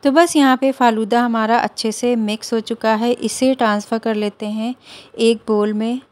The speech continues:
और फूड रैप पॉलीथीन जो आती है उससे रैप करके, ठंडा होने के बाद उसे रैप करके हम इसे रख देंगे फ्रिज में। डीप फ्रीजर नहीं करना है, सिर्फ फ्रिज में रखना है, अ, दस से बारह घंटे के लिए ताकि ये एकदम चिल्ड हो जाए। तो चलिए अब इसको रखेंगे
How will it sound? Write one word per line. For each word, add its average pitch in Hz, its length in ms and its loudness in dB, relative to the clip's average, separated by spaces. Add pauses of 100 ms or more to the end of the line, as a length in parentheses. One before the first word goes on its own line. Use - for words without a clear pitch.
(280)
और 202 260 2
फूड 269 420 0
रैप 220 380 2
पॉलीथीन 202 440 -4
जो 202 120 -2
आती 190 240 -2
है 226 80 -6
उससे 247 320 0
रैप 202 340 0
करके, 202 300 -4
ठंडा 226 340 0
होने 240 240 0
के 262 160 0
बाद 202 360 2
उसे 226 240 -2
रैप 196 340 -2
करके 202 280 -8
हम 208 200 -6
इसे 226 220 -8
रख 202 180 -6
देंगे 185 320 -8
फ्रिज 185 380 -6
में। 196 120 -10 (440)
डीप 240 220 2
फ्रीजर 254 360 0
नहीं 247 180 0
करना 254 260 0
है, 269 80 2
सिर्फ 285 340 -4
फ्रिज 208 260 0
में 220 140 0
रखना 208 400 -2
है, 214 280 -2
अ, 196 720 -6
दस 220 300 0
से 285 220 0
बारह 190 320 0
घंटे 180 280 -8
के - 140 -12
लिए 185 200 -10 (180)
ताकि 208 300 0
ये 240 180 2
एकदम 214 400 0 (120)
चिल्ड 180 360 -4
हो 185 100 -4
जाए। 185 240 -8 (140)
तो 202 80 -6
चलिए 262 460 0
अब 214 220 0
इसको 226 280 -2
रखेंगे 220 540 -4